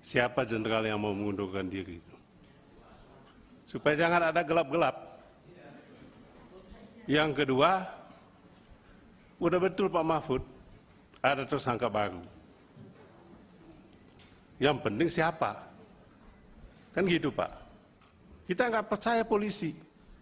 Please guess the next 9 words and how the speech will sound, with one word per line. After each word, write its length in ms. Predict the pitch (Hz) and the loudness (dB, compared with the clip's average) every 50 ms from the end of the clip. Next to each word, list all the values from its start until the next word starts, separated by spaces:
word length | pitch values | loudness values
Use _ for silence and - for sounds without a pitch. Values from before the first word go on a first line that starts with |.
| - - - - - - - - - - - - - - - - - - | -20 -20 -20 -20 -20 -20 -20 -20 -20 -20 -20 -20 -20 -20 -20 -20 -20 -6
Polisi 400 | - 185 180 196 202 - - 226 | 0 0 2 2 2 0 0 0
kasih 240 | 165 196 196 156 190 | 0 0 0 0 -2
keterangan 560 | 165 180 165 - 180 165 170 165 170 185 202 | -2 -2 -2 0 0 2 2 2 4 2 2
kita 560 | 196 - - 160 151 - 190 208 226 233 226 - | 0 0 0 0 0 2 2 2 2 0 -4 -10
kepada 320 | - - - 160 151 156 | -4 2 2 4 4 2
publik, 480 | 147 - 156 139 127 131 185 247 240 - - - - - - - - - - - - - - - | 0 0 0 -2 0 0 -2 -4 -4 -8 -14 -20 -20 -20 -20 -20 -20 -20 -20 -20 -20 -20 -4 2
publik 560 | - 170 170 156 170 180 180 170 - - - | 4 4 4 4 2 2 2 2 0 -2 -6
kita 400 | - - 180 180 - - 151 139 | 0 2 2 2 4 2 2 4
ini 400 | 147 156 156 165 151 - - - | 4 2 2 2 0 0 -4 -12